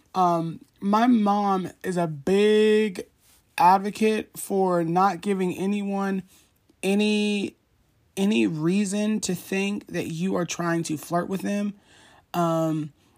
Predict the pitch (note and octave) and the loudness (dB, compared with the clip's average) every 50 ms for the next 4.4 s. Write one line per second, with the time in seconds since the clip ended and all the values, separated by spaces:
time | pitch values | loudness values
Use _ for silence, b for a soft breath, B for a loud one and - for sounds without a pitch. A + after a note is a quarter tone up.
0 | _ _ _ - F3 F3 F#3+ F#3+ F#3 F3+ F3 - - - - - _ - E3+ F3 | _ _ _ -6 -2 0 2 2 2 2 0 0 -2 -6 -6 -10 _ -8 0 4
1 | G#3 A#3 B3+ A#3+ - - - - F#3 A3 A3 - - - A#3 A#3+ B3 - A3+ A3 | 4 4 4 2 -2 -6 -4 0 0 2 0 0 0 2 2 2 4 4 2 2
2 | - F3+ - - - F#3+ G3 G#3 G#3+ G#3 G3+ G3+ - - G3+ F#3+ F3+ E3+ F3 F3 | 2 0 -2 -2 0 0 2 2 0 0 0 -2 -2 -2 -2 -2 -2 -2 -2 -2
3 | F3 F3 F3 b b b b b b b b b - - - - - E3+ E3+ F3+ | -2 -2 -4 b b b b b b b b b -20 -14 -8 -4 -2 0 2 2
4 | G3 G3+ G#3 G3+ G3+ G3+ - | 2 2 2 0 0 -2 -4